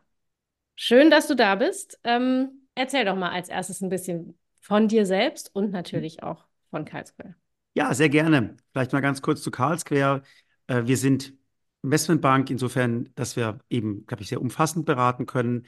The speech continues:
Speaker 2: Äh, wir bereiten, begleiten bei M and A, ähm, also Verkäufe, Zukäufe, äh, Wachstumsfinanzierung, inklusive auch I P Os,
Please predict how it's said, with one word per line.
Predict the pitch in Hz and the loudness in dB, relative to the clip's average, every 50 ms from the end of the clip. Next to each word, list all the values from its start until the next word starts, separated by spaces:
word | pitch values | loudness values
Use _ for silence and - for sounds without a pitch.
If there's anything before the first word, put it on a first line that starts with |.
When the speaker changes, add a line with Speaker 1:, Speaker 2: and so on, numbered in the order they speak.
| _ _ - - _ _ _ _ | _ _ -20 -20 _ _ _ _
Speaker 2:
Äh, | - 117 113 110 110 - - _ | -4 -2 -2 -2 -4 -6 -10 _
wir | _ 131 117 | _ -6 -6
bereiten, | 113 - _ - 104 107 110 113 117 - 113 110 107 - | -6 -6 _ -10 -6 -4 -4 -4 -6 -6 -4 -4 -4 -4
begleiten | - 107 117 107 110 - - 107 | -4 -4 -2 -2 -2 -2 -2 -4
bei | - | -4
M | - 123 104 | -4 -4 -4
and | 107 113 123 | -4 -2 0
A, | 131 131 131 131 131 131 135 - - - 117 113 110 107 107 | 2 4 4 4 4 2 0 -2 -4 -4 -2 -2 0 -2 -2
ähm, | 104 110 - - _ _ _ _ | -4 -6 -10 -12 _ _ _ _
also | - - 101 104 123 - - _ - _ _ _ _ _ | -12 -10 -8 -8 -10 -10 -14 _ -20 _ _ _ _ _
Verkäufe, | - 117 117 - 120 117 117 113 - 117 | -4 -4 -4 0 -2 -2 -2 0 -4 -6
Zukäufe, | - - - - - - 123 117 107 - - 117 117 107 - - - - - - _ _ _ | -8 -8 -12 -10 -2 2 2 2 2 2 0 0 0 -2 -4 -14 -20 -20 -20 -20 _ _ _
äh, | - | -2
Wachstumsfinanzierung, | 117 110 107 101 107 117 - - 135 - - 127 120 113 107 - - - 113 113 101 101 110 113 110 110 110 110 107 104 _ _ | -2 0 0 0 -2 -2 -2 -2 -6 -2 0 0 0 0 0 -2 -4 -2 -2 -2 0 0 0 0 0 0 -2 -4 -6 -8 _ _
inklusive | - 117 107 98 107 107 107 | -8 -6 -4 -2 -2 -2 -2
auch | - - | -2 -4
I | 120 110 | -6 -6
P | - - - | -4 -2 2
Os, | 143 143 143 143 127 - - | 4 4 4 4 0 -2 -8